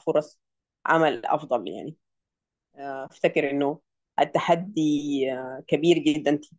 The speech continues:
يعني، في وجه السودانيين، ولكن هناك نماذج جدا مشرفة لل-، للتأقلم وللاستفادة من ال-، من الفرص المتاحة أيضا في ظل هذه التحديات.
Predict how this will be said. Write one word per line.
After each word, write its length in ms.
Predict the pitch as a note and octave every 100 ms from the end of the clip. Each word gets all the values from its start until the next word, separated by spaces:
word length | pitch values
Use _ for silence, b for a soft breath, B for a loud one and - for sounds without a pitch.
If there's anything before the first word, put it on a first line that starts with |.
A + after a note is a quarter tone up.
| _
يعني، 680 | C#3+ C#3 C3+ C3+ C3+ C3 - -
في 120 | C#3+
وجه 220 | D3+ -
السودانيين، 800 | D3 - C3+ C3+ C#3 C#3 D3+ G#3+
ولكن 560 | B3+ E3 D#3+ F3 F3+ F3+ - _ _ _ -
هناك 280 | G3 G3+ G3+
نماذج 460 | F3+ F3+ F#3 F3
جدا 220 | G3+ G3+
مشرفة 680 | G3 E3 - D#3 D3 D3 D3
لل-، 600 | C3+ A#2+ B2 A#2+ C3 C3+ C3+
للتأقلم 640 | D3+ - G2+ D#3 G3+ D#3
وللاستفادة 1200 | D#3 D3+ C#3+ C#3+ C#3 F3 D#3 - D3+ E3+ D#3+ D3+
من 180 | D3 C3+
ال-، 440 | C3+ C3 C#3 B2 - - - -
من 160 | D#3
الفرص 400 | D3+ D3 F#3+ F#3
المتاحة 640 | E3 D3+ D3+ F#3 F3+ E3+ -
أيضا 340 | F3 E3 C3+ _ _ _ _ _
في 100 | E3
ظل 200 | E3 F3
هذه 300 | E3 D#3 D3+
التحديات. 680 | D3 - - - B2+ E3+